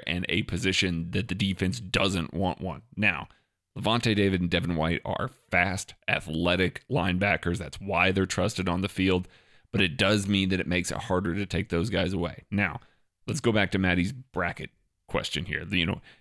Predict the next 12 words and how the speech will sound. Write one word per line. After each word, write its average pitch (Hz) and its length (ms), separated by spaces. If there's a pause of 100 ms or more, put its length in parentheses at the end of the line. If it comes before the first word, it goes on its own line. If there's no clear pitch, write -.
(280)
brackets 104 320
both 98 240
those 92 200
guys. 87 320 (340)
Now 92 220
you've 110 180
got 101 220
Sammy 98 260
Watkins 85 460
getting 76 260
a 85 40
one-on-one. 87 640